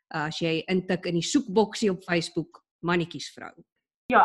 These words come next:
Speaker 2: ek wil graag, ek wil graag hê die jong luisteraars moet vir ons laat weet, ehm,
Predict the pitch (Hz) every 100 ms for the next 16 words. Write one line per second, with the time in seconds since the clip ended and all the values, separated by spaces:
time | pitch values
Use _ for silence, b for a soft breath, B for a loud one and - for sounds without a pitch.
0 | 269 - 392 381 269 247 - 226 247 302
1 | 262 240 226 190 185 196 180 175 185 208
2 | 175 175 - 185 170 170 190 175 170 _
3 | 190 175 180 185 170 160 - 156 156 151
4 | - - 147 143 147